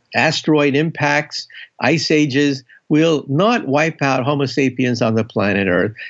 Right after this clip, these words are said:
And so that's the motivation, or one main motivation. Another motivation is the following. Because of the first space race in the nineteen sixties, computers had to be miniaturized. And that created the microchips of today,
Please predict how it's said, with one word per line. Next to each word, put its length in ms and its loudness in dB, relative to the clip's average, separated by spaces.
And 120 0
so 100 -2
that's 300 2
the 120 0
motivation, 800 0
or 140 0
one 240 2
main 240 2
motivation. 640 -2
Another 300 2
motivation 680 2
is 120 0
the 100 -2
following. 520 0
Because 480 2
of 100 2
the 120 0
first 580 0
space 440 -2
race 360 0
in 80 0
the 100 2
nineteen 380 0
sixties, 560 -2
computers 480 2
had 180 0
to 60 0
be 120 2
miniaturized. 760 -2
And 400 0
that 280 0
created 800 0
the 320 2
microchips 800 -2
of 180 -2
today, 600 0